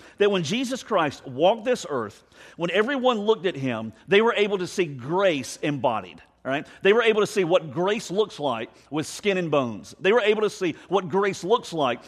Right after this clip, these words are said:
when it steps into a circumstance of someone who has fallen, when it steps into a circumstance of someone who is hurting, that when you saw Jesus, you saw what grace looked like embodied in a person who walked this earth. That's what John's saying.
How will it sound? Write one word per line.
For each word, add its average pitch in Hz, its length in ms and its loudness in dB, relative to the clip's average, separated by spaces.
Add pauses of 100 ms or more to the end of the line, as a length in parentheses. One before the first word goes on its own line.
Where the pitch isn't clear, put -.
(120)
when 190 200 0
it 151 100 -8
steps - 440 -4
into 196 320 0
a - 20 0
circumstance 151 760 -6 (120)
of 147 140 -4
someone 185 280 0
who 170 140 2
has 156 200 -2
fallen, 143 460 -2 (160)
when 170 140 0
it 156 80 -4
steps 220 300 -2
into 214 180 -2
a 170 60 0
circumstance 185 560 -4 (160)
of 160 100 0
someone 196 300 -2
who 160 120 -2
is 156 120 -8
hurting, 151 280 -2 (160)
that 156 160 0
when 226 220 2
you 277 160 0
saw 233 260 0
Jesus, 175 600 -6 (260)
you 202 180 -2
saw 226 220 2
what 190 180 2
grace 180 280 -2
looked 185 240 0
like 127 260 -2 (120)
embodied 165 680 2
in 151 140 -4
a 135 60 -6
person 147 380 -6 (140)
who 175 140 4
walked 147 240 -2
this 143 180 -2
earth. 127 140 -4
That's 175 160 -2
what 165 140 -4
John's 131 280 -6
saying. 120 340 -8